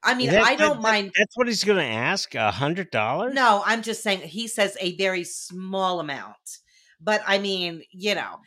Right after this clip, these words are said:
Speaker 1: how mu-, he's a bil-, a zillionaire. So what is small to Z-, to Elon? He owns way so much and has so much money. I mean, I'm sure a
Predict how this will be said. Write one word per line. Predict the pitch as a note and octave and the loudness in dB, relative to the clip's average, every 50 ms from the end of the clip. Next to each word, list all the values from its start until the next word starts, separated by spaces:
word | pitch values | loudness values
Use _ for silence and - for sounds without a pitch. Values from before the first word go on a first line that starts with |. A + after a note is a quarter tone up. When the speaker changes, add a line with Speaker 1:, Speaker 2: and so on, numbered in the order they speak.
| _ _ | _ _
Speaker 1:
how | - - B3 | 0 0 0
mu-, | C4+ B3 - A2+ C#3+ | 0 0 -8 -12 -14
he's | - - - - C4 D4 D4 - | -18 -16 -10 -6 -4 -4 0 0
a | B3 | 0
bil-, | G3+ G#3+ A#3 - - | 2 2 0 2 2
a | F#3+ | 0
zillionaire. | G3 F3+ F#3 G#3+ G#3+ A3 G3+ G3+ G#3 G3+ F3 A#2 F#2 C3+ | 0 0 0 -2 0 0 -2 -4 -4 -4 -4 -4 -6 -8
So | - - F3 | -2 -2 -2
what | E3+ E3 G3+ G#3+ | 0 2 0 0
is | C#4 B3+ - | 0 -4 -6
small | - - - F#3+ G3 G3 G3 F3+ E3+ - | -8 -6 0 2 4 6 6 6 4 4
to | - E3 D3+ | 0 -2 -4
Z-, | C#3 C3+ E3+ F3+ - _ _ | -2 -4 -8 -8 -10 _ _
to | - - F#3 F#3 - F#3+ F#3+ | -6 -6 -6 -4 -2 0 2
Elon? | F#3 F3 E3+ F3 F3 D#3 A#2 F2 F2 - _ - - - - | 2 4 4 4 4 4 2 0 -2 -8 _ -18 -20 -20 -18
He | _ - B3 C4 B3 - - | _ 0 0 2 2 2 2
owns | - A3 A#3 A#3+ A#3 A3+ G#3 - - F3 - _ _ _ _ _ _ _ _ _ _ | 2 2 2 2 2 0 0 -2 -4 -8 -10 _ _ _ _ _ _ _ _ _ _
way | F#3+ E3 F3 G#3+ A3+ C4+ B3+ | -8 0 2 4 4 4 4
so | A3 - - G#3+ G3+ F#3 | 0 0 2 2 2 4
much | F#3 G3 G3 F#3+ - - | 4 2 2 2 0 -2
and | D#3 | 0
has | D#3 D3+ - - | 0 0 -2 0
so | - G#3 | -2 0
much | G#3 G3+ F3 - - | 2 0 -2 -2 -2
money. | F#3 G3 G#3 G3+ F#3 F3 - - - - - - - | -2 0 2 2 0 0 -2 -8 -18 -20 -12 0 2
I | A#3 | 2
mean, | A#3+ B3 A#3+ | 4 4 2
I'm | A#3+ A#3 | 0 0
sure | - - B3+ - | 0 0 0 0
a | G#3 | 0